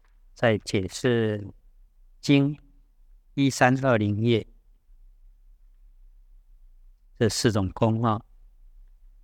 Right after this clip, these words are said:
第一个是法，法相空，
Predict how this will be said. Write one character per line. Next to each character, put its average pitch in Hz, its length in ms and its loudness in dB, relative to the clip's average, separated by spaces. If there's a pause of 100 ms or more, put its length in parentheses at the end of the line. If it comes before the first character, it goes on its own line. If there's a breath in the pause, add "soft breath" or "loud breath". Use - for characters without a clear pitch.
(280)
第 131 140 4
一 131 60 2
个 127 100 2
是 110 320 0
法， - 420 0
法 98 200 -2
相 113 280 0
空， 117 400 -2